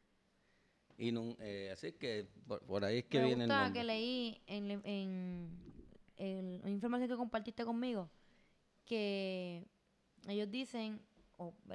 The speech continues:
Speaker 2: digo ellos, ¿verdad? Porque no estoy segura que lo haya dicho Itiel, no quiero atribuir palabras que, que no haya dicho, pero el hecho de que se apelliden de Puerto Rico, eso para ellos,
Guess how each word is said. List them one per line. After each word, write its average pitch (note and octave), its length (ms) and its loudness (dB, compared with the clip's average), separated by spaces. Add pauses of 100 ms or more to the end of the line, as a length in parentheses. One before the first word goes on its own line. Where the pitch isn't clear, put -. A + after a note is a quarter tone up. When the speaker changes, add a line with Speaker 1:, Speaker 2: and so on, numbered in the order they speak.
Speaker 2:
digo A3 240 2
ellos, A#3+ 140 4
¿verdad? G#3+ 160 4
Porque F#3+ 180 0
no F3+ 120 0
estoy G#3 160 -2
segura G#3 240 0
que G#3 80 -4
lo G3 60 2
haya G3 120 2
dicho G3+ 220 -2
Itiel, F#3+ 260 -2
no F3 100 -4
quiero F#3 200 -2
atribuir F#3 400 -4
palabras F3+ 420 0
que, F#3 300 -10
que F#3 100 -10
no F3+ 60 -8
haya F3+ 100 -6
dicho, G3 300 -6
pero E3 300 -10 (100)
el F3 360 -12
hecho F3 260 -10
de A3 120 -6
que G3 560 -4 (680)
se G3+ 360 -4
apelliden F#3+ 440 -2
de A3+ 100 0
Puerto G#3 340 -2
Rico, G#3 420 -2 (520)
eso F#3+ 340 -2
para A3 320 2
ellos, G3+ 540 2